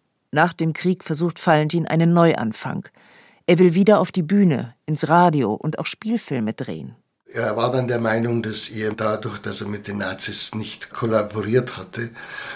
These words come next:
Speaker 2: jetzt nach dem Krieg eigentlich eine gefragte Person sein müsste. Das war halt nicht so.
Speaker 1: Auch wenn er kein Nationalsozialist war, ist Valentin in der N-S-Zeit auf deutschen Bühnen aufgetreten.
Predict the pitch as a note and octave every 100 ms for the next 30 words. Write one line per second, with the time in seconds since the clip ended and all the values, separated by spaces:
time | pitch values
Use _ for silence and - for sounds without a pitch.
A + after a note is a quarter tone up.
0 | - A#2+ B2+ G#2+ G2+ G#2+ A#2+ A#2 A2+ -
1 | A#2 A#2+ - G#2+ G#2+ G#2 G#2 G2+ G2+ G2+
2 | - F#2+ F#2 - - - - F2+ G#2+ -
3 | D#2+ D#2 D2 D2 - - - - - -
4 | - - - - - - F#2+ G#2 F#2+ -
5 | - - - - - _ _ _ _ _
6 | - D3+ D#3 D3+ D3+ - F3 G3+ F#3 -
7 | D#3 D3 F3+ E3 C#3+ - C3 C3 B2 -
8 | B2+ D3 D#3 - _ _ E3 - - F#3+
9 | G3 G3 G#3 G3+ - F3 F3+ E3 D#3 D3+
10 | - - F3 E3 - D3+ D3+ - D#3 D3+
11 | D#3 D#3 - E3 - D#3 - A#2+ - -